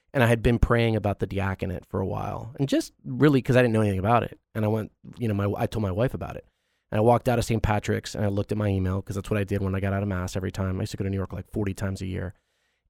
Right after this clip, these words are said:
And email number one is my wife going, "Hey,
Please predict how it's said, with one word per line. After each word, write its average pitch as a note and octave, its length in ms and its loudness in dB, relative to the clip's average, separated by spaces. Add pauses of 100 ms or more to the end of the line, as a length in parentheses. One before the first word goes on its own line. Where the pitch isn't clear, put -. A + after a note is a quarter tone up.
(100)
And A#2+ 180 4 (120)
email D3+ 260 8
number A#2 220 4
one F#2+ 440 -2
is B2 120 0
my A2+ 140 4
wife G2+ 220 2
going, G2+ 300 0
"Hey, F3+ 380 2